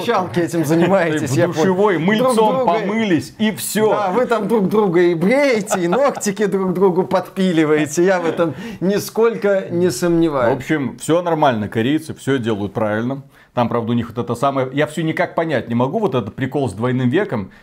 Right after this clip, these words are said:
Speaker 2: Где вот, где двойное... Там есть, есть полуторное, есть двойное, а есть какое-то
Speaker 1: И там эта
Speaker 2: одинарное.
Speaker 1: операция чуть ли не база.
Speaker 2: А, база.
Speaker 1: Как бы все ее делают.
Speaker 2: Но она, кажется, такая простая, да.
Speaker 1: Ну да, она
Speaker 2: Типа
Speaker 1: типа
Speaker 2: считается
Speaker 1: несложная, недорогая, ну.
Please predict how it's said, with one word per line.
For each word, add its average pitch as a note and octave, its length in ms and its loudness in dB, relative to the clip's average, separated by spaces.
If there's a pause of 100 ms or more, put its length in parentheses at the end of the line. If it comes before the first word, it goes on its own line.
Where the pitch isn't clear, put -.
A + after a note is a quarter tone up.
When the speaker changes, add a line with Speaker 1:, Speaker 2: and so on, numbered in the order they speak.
(100)
Speaker 2:
Где A2+ 140 -4
вот, A#2 260 -4 (400)
где A2 220 -2
двойное... C#3 840 -2
Там D3 160 -2
есть, C#3+ 200 -4 (100)
есть D#3+ 360 -2
полуторное, A#2+ 840 -2
есть G#2 340 -4
двойное, C3 560 0
а A2+ 120 -6
есть D#3 280 -2
какое-то D#3 580 -2 (220)
Speaker 1:
И C#3 40 -8
там E3 220 -2
эта F#3 120 0
Speaker 2:
одинарное. F3+ 340 2
Speaker 1:
операция G3+ 560 0
чуть G3 320 -4
ли F#3+ 160 0
не F#3 160 4
база. A#2+ 760 -2
Speaker 2:
А, G2+ 80 -8
база. G2+ 400 -2
Speaker 1:
Как G#2+ 80 -6
бы C3 140 -6
все C#3+ 360 -2
ее A#2 200 -6
делают. G#2+ 400 -8
Speaker 2:
Но D3+ 80 2
она, E3 120 -2
кажется, D3+ 300 -4
такая A#2+ 220 -2
простая, F#2+ 580 -4
да. G2+ 260 -4
Speaker 1:
Ну E3 140 -6
да, D#3 160 -2
она B2+ 160 -6
Speaker 2:
Типа B2 220 -4
Speaker 1:
типа C3+ 140 -6
Speaker 2:
считается B2 260 0
Speaker 1:
несложная, G3 300 0
недорогая, D#3+ 720 0
ну. C#3 160 -6